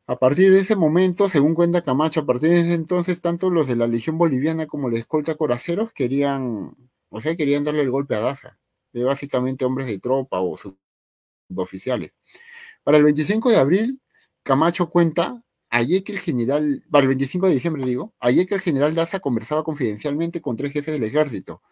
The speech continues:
Me retiré prudentemente, pero poco después llegó a mi conocimiento que necesitaba cien mulas para el transporte de la artillería, que la caballada de la Legión iba a ser distribuida entre los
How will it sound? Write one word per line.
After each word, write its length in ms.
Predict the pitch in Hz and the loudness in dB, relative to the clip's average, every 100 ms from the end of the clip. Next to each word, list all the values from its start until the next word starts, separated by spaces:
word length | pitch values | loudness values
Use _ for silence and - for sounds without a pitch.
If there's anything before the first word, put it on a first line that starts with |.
| - - - 147 | -20 -20 -10 2
Me 100 | 151 | 2
retiré 400 | 151 143 185 214 | 2 2 0 2
prudentemente, 680 | 170 185 185 180 185 143 | 2 2 2 2 2 0
pero 220 | 117 123 | 0 -2
poco 200 | 165 208 | -2 0
después 320 | 180 143 180 160 | 0 0 -2 0
llegó 300 | 135 160 175 | 0 2 0
a 60 | |
mi 120 | 190 | -2
conocimiento 760 | 185 185 170 143 139 165 175 190 | 0 0 0 -2 -2 0 -2 -4
que 100 | 156 | -4
necesitaba 640 | 131 127 - 113 156 160 | -4 -6 -10 -4 -2 -2
cien 360 | 160 196 175 175 | -4 -4 -2 -2
mulas 300 | 185 190 190 | -2 -2 -2
para 140 | 160 | -4
el 80 | 127 | -2
transporte 400 | 117 113 139 147 | -4 -4 -4 -2
de 60 | 151 | 0
la 80 | 123 | 0
artillería, 640 | 113 107 98 110 113 - _ _ _ - _ _ | -2 -6 -4 -2 -2 -4 _ _ _ -20 _ _
que 120 | 147 | 0
la 160 | 135 120 | 2 0
caballada 600 | 127 123 117 151 190 190 | 0 0 0 0 0 0
de 100 | 175 | 0
la 100 | 143 | 0
Legión 400 | 120 117 180 180 | 0 0 0 0
iba 180 | 180 | 0
a 40 | 180 | 0
ser 140 | 175 | -2
distribuida 500 | 175 175 147 135 160 | -4 -4 -2 0 0
entre 220 | 170 170 | -2 -2
los 160 | 156 | -2